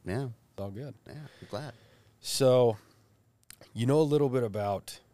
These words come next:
Speaker 2: um, some, s-, I guess, altered states of mind in terms of, 'cause you're, you're a pilot.
Speaker 1: Yes, sir.
Speaker 2: Yes?
Speaker 1: Mm-hmm.
Speaker 2: Tell us about your pilot experience.
Speaker 1: All of it?
Speaker 2: Well, you know,
Speaker 1: Or,
Speaker 2: summary.
Speaker 1: or
Speaker 2: Like,
Speaker 1: just summary?
Speaker 2: why, yeah, like, you, you decided to become a pilot.
Speaker 1: Yeah.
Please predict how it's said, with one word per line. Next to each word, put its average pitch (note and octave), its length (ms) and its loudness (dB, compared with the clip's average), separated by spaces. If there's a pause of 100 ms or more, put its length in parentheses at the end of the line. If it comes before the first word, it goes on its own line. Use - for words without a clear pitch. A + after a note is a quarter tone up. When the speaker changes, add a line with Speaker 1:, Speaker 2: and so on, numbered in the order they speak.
(120)
Speaker 2:
um, F#2+ 440 -8 (640)
some, F2+ 420 -10 (420)
s-, - 520 -10 (300)
I G#2 60 -10
guess, G2+ 220 -8
altered G2 460 -10
states - 500 -8 (100)
of F#2 180 -12
mind F2 440 -12
in E2 100 -16
terms F2+ 360 -12
of, E2+ 280 -18
'cause F#2+ 160 -12
you're, F2+ 240 -10
you're F2+ 160 -10
a F2 60 -12
pilot. F#2 540 -8
Speaker 1:
Yes, G#2 140 -8
sir. C#3+ 280 0
Speaker 2:
Yes? G2+ 340 -6
Speaker 1:
Mm-hmm. C3+ 260 -6 (220)
Speaker 2:
Tell G#2 140 -6
us G2+ 80 -4
about G2+ 160 -6
your F2 160 -12
pilot F#2 420 -12
experience. E2+ 800 -12
Speaker 1:
All A#2 220 2
of E3 100 0
it? A3+ 220 0 (340)
Speaker 2:
Well, C3 340 0
you C3 140 -6
know, A2 80 -2
Speaker 1:
Or, G2+ 40 -4
Speaker 2:
summary. G2+ 380 -2
Speaker 1:
or D3 140 4
Speaker 2:
Like, A#2 100 0
Speaker 1:
just - 180 -4
summary? D#3+ 300 2
Speaker 2:
why, B2 260 4
yeah, A2+ 240 0
like, G2 240 -4 (240)
you, G#2 340 -6
you G#2 120 -6
decided B2 360 -2
to A#2 60 -6
become A#2 240 -4
a G#2 60 -6
pilot. E2 460 -10
Speaker 1:
Yeah. A#2+ 240 2